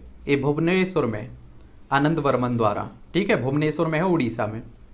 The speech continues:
मराठा साम्राज्य का द्वितीय संस्थापक किसे माना जाता है? तो ऐसे माना जाता है बाजीराव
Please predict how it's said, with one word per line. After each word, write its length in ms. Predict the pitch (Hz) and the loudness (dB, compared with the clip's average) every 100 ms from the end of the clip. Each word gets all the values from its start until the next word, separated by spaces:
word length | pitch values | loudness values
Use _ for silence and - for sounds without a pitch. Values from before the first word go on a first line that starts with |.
| - - - - - - - - | -20 -20 -20 -20 -20 -20 -14 0
मराठा 400 | 139 160 175 233 | 6 10 10 8
साम्राज्य 420 | 233 202 208 208 | 4 6 6 6
का 100 | 247 | 2
द्वितीय 640 | 156 147 180 196 131 110 - - - - - - - - - - | 2 0 0 2 0 -2 -10 -20 -20 -20 -20 -18 -20 -20 -20 -6
संस्थापक 640 | - 160 160 190 185 220 | 4 6 8 6 6 4
किसे 200 | 214 254 | 0 2
माना 220 | 180 120 | 2 2
जाता 280 | 110 107 120 | 0 -2 -6
है? 100 | 127 - - - - - - - | -12 -16 -20 -20 -20 -20 -8 4
तो 140 | 147 | 6
ऐसे 340 | 147 147 190 | 6 6 4
माना 260 | 190 147 175 | 6 6 6
जाता 240 | 185 180 | 2 0
है 100 | 190 | 0
बाजीराव 540 | 143 131 131 127 131 | 2 0 2 2 2